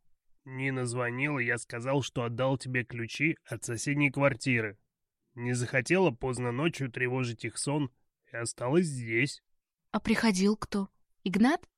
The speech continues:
Speaker 1: "Курьер. Еду принёс".
Speaker 2: Показывает на бумажный пакет с логотипом фирмы доставки.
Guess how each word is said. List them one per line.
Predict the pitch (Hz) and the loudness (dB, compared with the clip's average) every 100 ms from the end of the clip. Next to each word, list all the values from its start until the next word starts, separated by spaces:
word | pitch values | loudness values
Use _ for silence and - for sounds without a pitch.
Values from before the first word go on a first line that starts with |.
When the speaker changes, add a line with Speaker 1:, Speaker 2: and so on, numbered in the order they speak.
| _ _ _ - | _ _ _ -6
Speaker 1:
"Курьер. | 135 135 131 127 107 - _ _ _ _ _ | 0 2 6 4 4 -4 _ _ _ _ _
Еду | 123 135 151 135 | -4 0 2 2
принёс". | 123 120 113 104 - _ _ _ _ - | 2 0 0 -4 -10 _ _ _ _ -6
Speaker 2:
Показывает | 190 240 254 208 190 202 | -2 0 2 2 2 4
на | |
бумажный | 185 185 190 190 190 | 4 6 4 4 0
пакет | - 185 - 254 254 - - - | 0 -4 0 0 0 -8 -20 -10
с | - | -2
логотипом | 202 196 208 330 277 196 | 2 2 4 2 4 2
фирмы | - 220 214 208 | 2 4 4 4
доставки. | 202 208 - 170 170 - - | 2 -2 -6 -4 -6 -8 -16